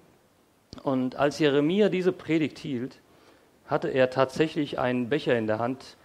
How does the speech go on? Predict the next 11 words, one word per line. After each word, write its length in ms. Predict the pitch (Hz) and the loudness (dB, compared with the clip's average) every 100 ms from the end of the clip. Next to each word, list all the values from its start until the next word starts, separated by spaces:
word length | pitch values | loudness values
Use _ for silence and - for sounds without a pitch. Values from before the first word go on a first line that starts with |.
| _ | _
gefüllt 340 | 135 - 131 131 | -14 -6 -4 -4
mit 160 | 101 | -2
Wein. 240 | 113 110 101 | -2 -2 -4
Ich 120 | - | -6
kann 120 | 123 | -6
jetzt 180 | 117 - | -6 -6
mal 100 | 113 | -4
den 220 | 120 135 | -2 -2
hier 240 | 139 139 - - _ _ _ _ _ - | 0 -2 -4 -18 _ _ _ _ _ -10
symbolisch 640 | 120 113 123 139 135 - | -6 -2 0 0 0 -2
nehmen. 420 | 127 135 143 | -2 0 -2